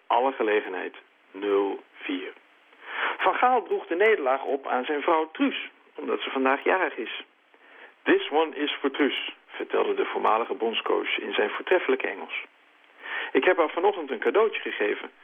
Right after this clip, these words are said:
maar ze had liever drie punten cadeau tegen Q P R. Daar hebben mijn spelers geen gehoor aan gegeven." Omdat Q P R kans maakt op de landstitel, wenst Van Gaal hoog van de toren te blazen na de nul vier nederlaag.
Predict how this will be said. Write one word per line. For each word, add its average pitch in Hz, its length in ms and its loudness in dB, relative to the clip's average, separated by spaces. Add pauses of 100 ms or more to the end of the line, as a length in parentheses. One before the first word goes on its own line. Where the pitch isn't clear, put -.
(220)
maar 120 140 4
ze - 80 4
had 107 120 2
liever 196 280 2
drie 180 180 -4
punten 156 300 2
cadeau 123 360 2
tegen - 280 -4
Q 123 240 0
P - 60 -6
R. 131 360 2 (600)
Daar 98 160 4
hebben 98 220 0
mijn 95 160 -2
spelers 95 540 0 (140)
geen 107 260 0
gehoor 110 340 2
aan 98 140 -4
gegeven." 95 440 -4 (1120)
Omdat 214 260 4
Q - 100 -8 (180)
P - 60 -8
R 208 320 4 (160)
kans 233 300 -2
maakt 135 280 -4
op - 80 -6
de - 80 0
landstitel, 165 640 0 (160)
wenst 127 360 0
Van 113 140 0
Gaal 104 300 0
hoog - 380 0
van 98 100 -8
de 104 100 -2
toren 185 280 4
te - 60 -6
blazen 101 500 -2
na 101 140 0
de 98 100 -6
nul 101 240 2
vier 98 240 -2
nederlaag. 92 520 2